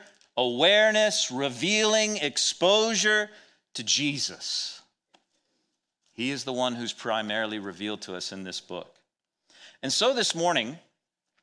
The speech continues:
we're gonna be reminded of how wonderful and how full of awe God is, and the reality that Jesus is coming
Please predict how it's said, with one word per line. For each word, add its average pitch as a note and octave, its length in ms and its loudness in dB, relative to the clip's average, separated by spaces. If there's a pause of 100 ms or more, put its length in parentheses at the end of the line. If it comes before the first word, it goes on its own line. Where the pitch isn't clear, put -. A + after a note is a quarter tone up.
(320)
we're C#3 180 0
gonna G#3+ 140 2
be G3 140 -2
reminded C#3+ 760 2 (720)
of A#2+ 120 4
how B2 220 4
wonderful F3+ 960 0 (1300)
and G#2+ 100 -6
how A2+ 140 2
full D3 340 -2
of A2+ 140 -6 (220)
awe B2+ 540 6 (460)
God A#2 320 4
is, - 680 -4 (1120)
and B2+ 200 0
the D3 80 -2
reality A#2+ 720 2 (120)
that G2 220 -8
Jesus C3+ 880 -6
is F#2 180 -8
coming A2 640 -6